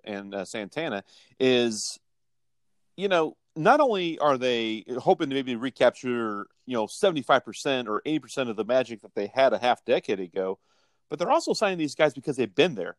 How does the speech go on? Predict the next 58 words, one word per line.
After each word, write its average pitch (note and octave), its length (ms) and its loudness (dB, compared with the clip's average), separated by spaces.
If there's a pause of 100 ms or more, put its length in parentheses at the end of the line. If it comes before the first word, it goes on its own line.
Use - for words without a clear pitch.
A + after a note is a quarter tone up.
They've F3+ 180 -2
been G#3 180 2
to F3 60 2
the B2 100 0
World F#2+ 260 -2
Series. F#2+ 300 -4
They F#3 140 2
know D3+ 260 4
what E3+ 180 0
it - 160 -12
takes. F3 420 -2 (320)
And A#2+ 160 -2
maybe F3+ 240 2
some E3+ 200 0
of D#3+ 40 -2
that C#3 160 8
leadership D3 540 -4
can A#2 260 0
rub B2+ 240 6
off D#3+ 240 6
on A2 120 -4
these G2+ 220 -6
young F3+ 200 2
guys G#2 260 0
who, A2+ 360 -8 (180)
e-, C#3 160 -10
even E3+ 200 -2
someone D3+ 200 0
like A2+ 140 2
Whit - 180 4
Merrifield, B2 480 2
who C3 80 2
has G#2+ 160 0
not C#3+ 300 6 (200)
been G#2 280 0 (360)
through C3+ 120 0
the A2 120 -4
rigors G#2+ 440 0
of A2 140 -4
a G2 60 -4
pennant G#2+ 320 -4
race. F#2 260 -4
So G#2 360 2 (260)
I - 60 0
think C#4+ 120 -2
it's - 120 -4
twofold. F#3+ 440 2
Yeah, A#2+ 360 2
they're B2 140 4
hoping F#3 260 2
that E3 120 -4
they D#3+ 100 -4
can C#3+ 280 -8
recapture D3+ 460 2
some D#3 120 0
of C#3+ 60 -2
the C3 60 0
magic, A#2+ 440 -2